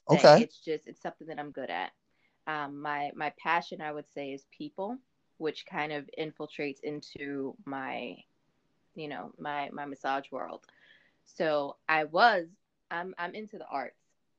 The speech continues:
Speaker 1: So I was actually in school for interior design. I knew, I just knew I
Speaker 2: Okay.
Speaker 1: was gonna become an interior designer. Um, and halfway through the program, uh, finances weren't really matching up. So I was like,
Speaker 2: Okay.
Speaker 1: "All right,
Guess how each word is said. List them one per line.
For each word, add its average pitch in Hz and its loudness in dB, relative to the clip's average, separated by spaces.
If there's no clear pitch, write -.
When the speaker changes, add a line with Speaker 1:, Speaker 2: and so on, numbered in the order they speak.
Speaker 1:
So 175 -14
I - -8
was 165 -10
actually 175 -4
in 160 -14
school 156 -8
for 151 -4
interior 147 -8
design. 143 -2
I 156 0
knew, 165 2
I 143 2
just 156 -14
knew 117 4
I - 6
Speaker 2:
Okay. 151 0
Speaker 1:
was 147 0
gonna 151 -14
become 143 -8
an 143 -6
interior 147 -6
designer. 139 -4
Um, 147 -4
and 156 -2
halfway 165 -2
through 165 -12
the 143 -14
program, 175 -8
uh, 147 -6
finances 160 -4
weren't 151 -14
really 151 -16
matching 151 -10
up. 226 2
So - -6
I 139 -6
was - -12
like, 156 8
Speaker 2:
Okay. 98 12
Speaker 1:
"All 120 -2
right, 247 0